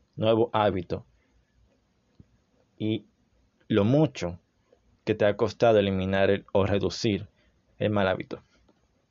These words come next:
Así que chicos, chicas, muchas gracias por acompañarme nuevamente en este episodio.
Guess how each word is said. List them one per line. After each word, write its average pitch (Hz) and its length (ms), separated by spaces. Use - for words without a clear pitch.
Así 120 240
que 127 140
chicos, 170 460
chicas, 143 520
muchas 143 440
gracias 131 380
por 101 680
acompañarme 107 680
nuevamente 113 1000
en 101 220
este 101 480
episodio. 127 640